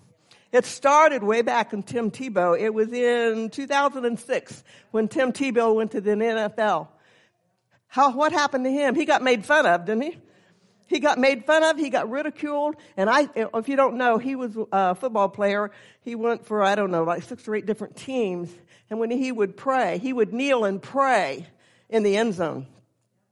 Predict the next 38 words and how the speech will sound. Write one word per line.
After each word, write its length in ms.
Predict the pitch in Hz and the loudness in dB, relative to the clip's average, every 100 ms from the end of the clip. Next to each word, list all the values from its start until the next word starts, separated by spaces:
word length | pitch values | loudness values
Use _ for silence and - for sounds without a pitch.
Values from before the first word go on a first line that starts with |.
| _ _ _ _ _ 214 | _ _ _ _ _ -8
and 100 | 208 | -4
they 120 | 208 | -2
made 240 | 185 185 | -2 -2
fun 200 | - 233 | -4 -6
of 100 | 170 | -6
him. 140 | 160 156 _ _ _ _ _ _ _ _ - | -10 -18 _ _ _ _ _ _ _ _ -4
They 120 | 226 | -2
just 260 | 190 220 - | 0 -2 2
give 180 | 240 208 | 0 2
him 180 | 220 | 2
all 180 | 208 214 | 4 2
kinds 380 | 214 254 254 226 | 0 -4 -4 -2
of 260 | 180 165 - _ _ _ _ _ _ | -4 -4 -14 _ _ _ _ _ _
trouble, 340 | - 208 170 160 - - - - _ _ _ _ _ _ | -2 0 0 -4 -12 -20 -20 -20 _ _ _ _ _ _
but 420 | 185 262 233 - - _ _ _ | 0 4 4 2 -6 _ _ _
didn't 260 | 226 226 220 | -2 -2 0
make 220 | 214 208 | -2 -2
him 240 | 226 208 | -4 -2
lose 220 | 202 202 202 | -2 -4 -6
his 140 | 165 - _ _ _ | -14 -16 _ _ _
faith 240 | 233 226 190 | 0 0 -2
in 160 | 180 | -2
God. 440 | 202 277 208 202 - _ _ - | 0 2 2 0 -6 _ _ 0
Now, 80 | 202 | 2
I 80 | - | 2
think 180 | 262 226 | 2 0
it 60 | |
hurt 160 | 247 226 | 2 0
his 160 | 196 | -2
career, 360 | - 208 302 240 | -4 -2 0 0
but 140 | 185 | 2
didn't 160 | 190 196 | 0 0
make 160 | 196 196 | 0 0
him 100 | 190 | 0
lose 160 | 185 | 0
faith 300 | - 202 202 | 0 -2 -2
in 120 | 165 | -4
God. 440 | 175 254 214 151 | -4 -4 -4 -8